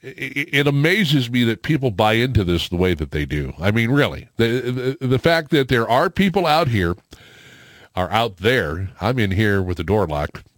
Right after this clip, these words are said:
and with good reason, but, uh, there are people out there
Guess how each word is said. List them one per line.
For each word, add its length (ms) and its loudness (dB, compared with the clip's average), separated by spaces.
and 260 -2
with 160 0
good 160 -2
reason, 440 -2
but, 280 0
uh, 520 0
there 260 2
are 160 0
people 480 0
out 260 0
there 440 0